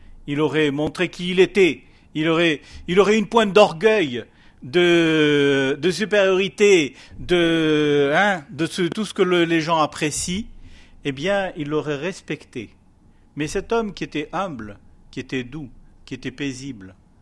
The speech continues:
il était méprisé, parce qu'il prêchait en pleurant, et parce qu'il était rouge, quand il, et il lisait la parole de Dieu avec tremblement. Il savait d'où il venait. Il venait du catholicisme.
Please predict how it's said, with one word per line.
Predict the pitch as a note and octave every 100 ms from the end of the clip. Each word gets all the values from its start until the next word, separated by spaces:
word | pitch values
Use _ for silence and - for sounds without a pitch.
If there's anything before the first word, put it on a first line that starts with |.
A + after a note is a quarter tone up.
| _ -
il | A#2+
était | A#2 A#2+
méprisé, | G#2 A2+ - G#2+ G2 G#2 G2+ _ - _ -
parce | C#3+
qu'il | - C#3+
prêchait | - C#3+ - C#3 C#3 - _ -
en | A#2+
pleurant, | - B2+ A#2+ G#2+ - _ _ _
et | C3
parce | C3+ C3
qu'il | C#3
était | A2+ B2
rouge, | A2+ B2+ G#2+ - - - _
quand | - A#2+
il, | C3+ A#2+
et | B2+ C#3
il | C3 B2
lisait | C3+ B2+ D3
la | C3+
parole | C3 B2+ C3
de | B2
Dieu | A#2+ C3+
avec | A#2
tremblement. | - - C3+ A#2 G#2+ A2 G#2 - -
Il | F3+ G3
savait | G#3 F#3+ G#3+
d'où | E3+ D#3+
il | B2+
venait. | B2 A#2+ A#2 - _ _ _ -
Il | D3+
venait | F3 F3+
du | D#3+
catholicisme. | E3+ E3 D#3+ D3 - D3 A2 A2